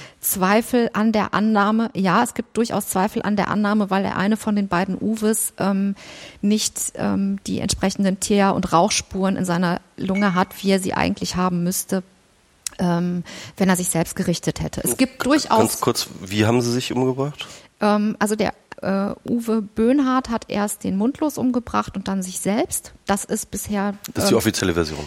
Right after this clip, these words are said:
Speaker 1: das ist die offizielle Version. Das kann auch nach wie vor Bestand haben, dass das wirklich nach wie vor so ist. Aber die Vorsitzende des, äh, thüringischen Untersuchungsausschusses, ähm,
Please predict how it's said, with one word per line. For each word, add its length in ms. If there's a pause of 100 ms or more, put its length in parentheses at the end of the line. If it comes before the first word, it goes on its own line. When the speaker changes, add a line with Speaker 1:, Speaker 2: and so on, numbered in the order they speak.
Speaker 1:
das 100
ist 160
die 80
offizielle 480
Version. 420
Das 140
kann 220
auch 120
nach 220
wie 80
vor 240
Bestand 480
haben, 380
dass 140
das 200
wirklich 240
nach 220
wie 60
vor 220
so 120
ist. 280 (520)
Aber 260
die 160
Vorsitzende 880
des, 400
äh, 220 (160)
thüringischen 560
Untersuchungsausschusses, 1600
ähm, 460